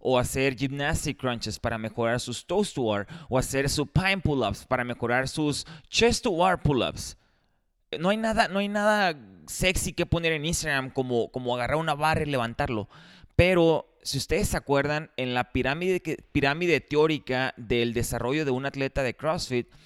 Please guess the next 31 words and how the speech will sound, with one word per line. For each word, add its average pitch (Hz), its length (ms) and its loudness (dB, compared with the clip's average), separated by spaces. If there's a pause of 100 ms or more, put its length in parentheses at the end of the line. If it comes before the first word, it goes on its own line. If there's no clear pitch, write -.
(160)
es 156 320 2 (100)
la 143 140 0
base 156 300 0
de 196 40 -2
la 175 120 0
pirámide 147 380 -2
de 139 60 0
nutrición, 131 560 -4 (240)
después 147 420 4
viene 151 300 0
metabolic 131 600 -2
conditioning 139 560 -6
y 156 100 -2
después 151 400 0
sigue 160 640 0
movimientos 131 460 -4
gimnásticos, 123 640 -6
que - 80 -4
es 123 120 -4
control 135 340 -4
de 139 80 -4
su 127 120 -8
cuerpo 120 380 -2
en 127 100 -4
el 110 140 -2
espacio 113 640 0 (320)
libre 147 380 0
o 113 120 0
el 110 80 0
espacio 120 580 -2 (240)
abierto. 120 640 0